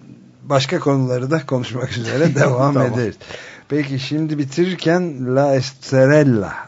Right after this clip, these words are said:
Speaker 1: diye bilinen Esther Lambrecht var. E, Antwerp doğumlu be-,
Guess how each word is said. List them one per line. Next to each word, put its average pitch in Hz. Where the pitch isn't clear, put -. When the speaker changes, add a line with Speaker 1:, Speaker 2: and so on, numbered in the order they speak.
Speaker 1:
diye 104
bilinen 120
Esther 117
Lambrecht 117
var. 95
E, 98
Antwerp 101
doğumlu 107
be-, 90